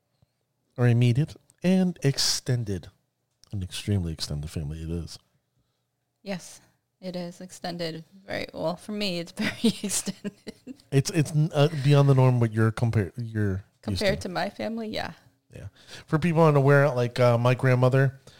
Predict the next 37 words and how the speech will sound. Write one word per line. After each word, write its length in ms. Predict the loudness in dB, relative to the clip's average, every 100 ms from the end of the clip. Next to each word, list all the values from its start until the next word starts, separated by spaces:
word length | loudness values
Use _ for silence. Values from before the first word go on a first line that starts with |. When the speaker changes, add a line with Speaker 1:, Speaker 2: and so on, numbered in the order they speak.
| -20 -20 _ -6
Speaker 1:
uh, 100 | -2
God 220 | 0 2
bless 200 | 2 2
her 100 | 2
soul, 320 | 6 6 6
she 160 | 4 2
had 160 | 2
fourteen 800 | 0 -2 -2 -2 -4 0 2 2
children. 720 | 2 2 4 4 2 -4 -6 -18 -20 _ -2
That's 160 | 0
right. 180 | 2 2
My 140 | 2
grandmother 400 | 2 2 4 4
on 80 | 4
my 120 | 2
mother's 260 | 2 4 4
side 160 | 4 2
had 120 | 0
fourteen 440 | -2 -4 -2 -4
children, 360 | 0 0 0 -4 -8 -20 -20 -20 -20 -20 _ -4
and 640 | 0 2 2 2 0 -2 -6
each 220 | -6 2
one 100 | 4
of 60 | 6
those 180 | 6
children 300 | 6 2 4
had 140 | 2 2
a 40 |
whole 380 | -2 -8 -2 0
bunch 240 | 2 0 -2
of 60 |
children. 420 | -6 -6 -6 -12 -16 _ _ _ _ _ 2
Now, 140 | 4
on 40 | 6
my 120 | 4
dad's 300 | 6 2 4
side, 360 | 6 6 4